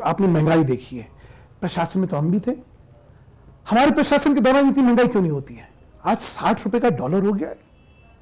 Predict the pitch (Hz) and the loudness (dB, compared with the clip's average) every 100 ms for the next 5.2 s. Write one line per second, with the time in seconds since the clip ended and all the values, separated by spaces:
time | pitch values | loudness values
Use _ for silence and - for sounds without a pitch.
0 | _ - - 220 269 170 151 180 302 - | _ -16 -2 -2 0 -4 -4 -6 -6 -12
1 | - - - 214 - 156 170 - 208 240 | -16 -20 -6 -6 0 0 0 0 0 2
2 | 269 285 294 269 277 480 480 - - - | 4 2 0 0 0 -2 -4 -18 -20 -20
3 | - _ _ - 208 - 160 214 285 - | -20 _ _ -2 -2 0 -4 0 0 0
4 | 294 254 294 285 262 277 277 285 285 269 | 0 0 0 0 0 2 2 2 2 0
5 | 175 107 | -2 -4